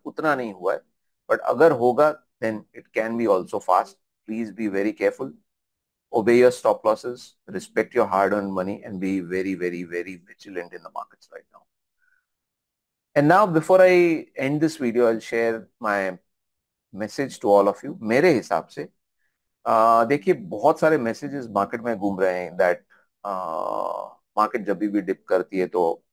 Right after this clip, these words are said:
माल खरीदना चाहिए. You should be a trader who is buying the dips in the,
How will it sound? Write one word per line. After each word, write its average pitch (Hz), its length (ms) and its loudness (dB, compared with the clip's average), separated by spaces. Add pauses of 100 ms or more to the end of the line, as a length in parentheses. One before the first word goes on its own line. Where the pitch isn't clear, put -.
(180)
माल 95 140 2
खरीदना 92 400 -6
चाहिए. 82 420 -8 (460)
You 95 60 -6
should 95 240 -10
be 104 340 0
a 107 100 -4 (100)
trader 98 360 4
who 98 180 -2
is 90 100 -6
buying 92 320 -2
the 98 80 0
dips 92 300 -4
in 92 60 -12
the, 92 320 4